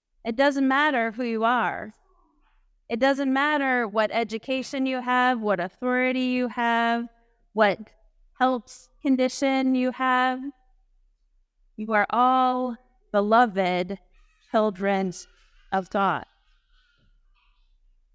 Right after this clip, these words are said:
Would that not make everybody a little nervous?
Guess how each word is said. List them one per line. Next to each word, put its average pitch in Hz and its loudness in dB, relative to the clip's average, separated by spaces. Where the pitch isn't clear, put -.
Would 254 0
that 320 4
not 269 0
make 220 -2
everybody 214 2
a 190 2
little 185 0
nervous? 175 -4